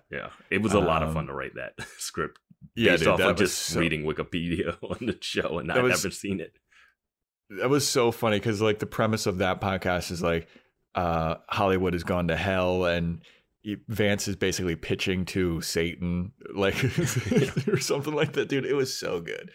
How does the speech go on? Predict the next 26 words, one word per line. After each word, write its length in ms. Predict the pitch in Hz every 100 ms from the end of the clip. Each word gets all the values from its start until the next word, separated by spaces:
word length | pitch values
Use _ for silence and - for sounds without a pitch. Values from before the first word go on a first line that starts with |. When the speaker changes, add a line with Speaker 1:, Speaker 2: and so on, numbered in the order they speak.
| -
Speaker 1:
Yeah. 160 | - -
Speaker 2:
So 200 | 107 101
I, 340 | - 113 120 -
I 180 | 95 117
recommend 500 | 104 95 90 85 85
that. 240 | 82 78 - _
Speaker 1:
All 80 | 78
right. 80 | 71
Speaker 2:
Something 280 | 101 87 87
my 100 | 82
boy 280 | 85 82
Vance 380 | 80 95 92 80
has 120 | 71
done. 180 | - 76
That 80 | 85
was 120 | 85
so 220 | - 90 82
fucking 340 | - - 78
good. 280 | - 71 - -
Speaker 1:
Thank 200 | 156 78
you. 120 | 69 -
Thank 160 | 98
you, 80 | -
sir. 180 | - - - _
I 240 | 90 95 78
will, 200 | 104